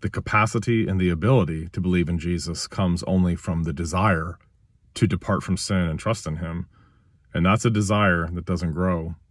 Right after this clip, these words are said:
in nature's garden. It only comes from the divine, irresistible, effectual call of God's grace to his electing, to his elect people that he chose in Christ before the foundation of the world. You see,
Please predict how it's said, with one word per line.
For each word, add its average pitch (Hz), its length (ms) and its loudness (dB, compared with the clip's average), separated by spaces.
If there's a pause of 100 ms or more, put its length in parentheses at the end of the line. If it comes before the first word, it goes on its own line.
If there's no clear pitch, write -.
(160)
in 80 100 -2
nature's 80 380 -4
garden. 76 460 -4 (400)
It 82 80 -2
only 85 220 0
comes 85 420 -2
from 90 160 -2
the 78 100 -4
divine, 87 600 2 (360)
irresistible, 85 800 -4 (420)
effectual 87 480 -2
call 85 460 -4
of 78 140 -12
God's 82 320 -4
grace 80 420 -6
to - 100 -6
his 76 160 -6
electing, 78 640 -6 (600)
to 98 100 0
his 87 160 0
elect 82 360 -4
people 85 440 -2 (180)
that 85 160 -4
he 80 240 -2
chose 85 340 -2
in 82 120 -4
Christ 82 340 -4
before - 240 -8
the 76 80 -8
foundation 80 640 -6
of 82 80 -8
the 82 80 -12
world. 78 240 -10
You 82 60 -8
see, 147 240 0